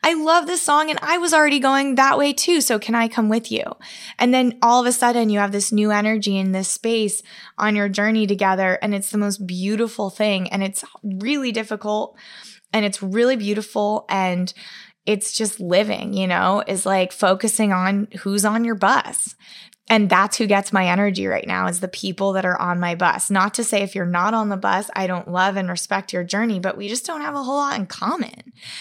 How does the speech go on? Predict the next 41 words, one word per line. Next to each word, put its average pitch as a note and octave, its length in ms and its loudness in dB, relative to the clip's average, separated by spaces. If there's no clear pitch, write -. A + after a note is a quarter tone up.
And A3+ 160 4
I A3 80 4
think A#3+ 220 0
that A#3 160 -2
that's G#3+ 240 0
okay. F#3+ 480 0
So G3 460 2
it's A#3 180 -6
just - 240 -6
this G4 200 -4
process A3 580 0
for G3+ 160 -4
me F#3+ 220 -2
right F#3+ 220 -4
now F#3+ 200 0
of F3+ 80 -4
slowing A#3 460 0
down, F#3 440 0
looking B3+ 320 0
at A3 160 2
who's G3+ 240 0
on F#3+ 120 2
my F3+ 140 0
bus, E3+ 560 0
looking C4+ 300 -2
at A3+ 200 2
where F#3 280 4
I G#3 80 6
wanna F#3+ 240 2
go E3+ 580 2
and G3 180 2
who G#3+ 200 2
I G3 100 4
wanna F#3 240 0
take F3+ 280 -4
with F3 220 -4
me F3+ 140 -2
there E3+ 440 0
and F3+ 160 -2
who F#3+ 200 0
I, E3+ 340 -4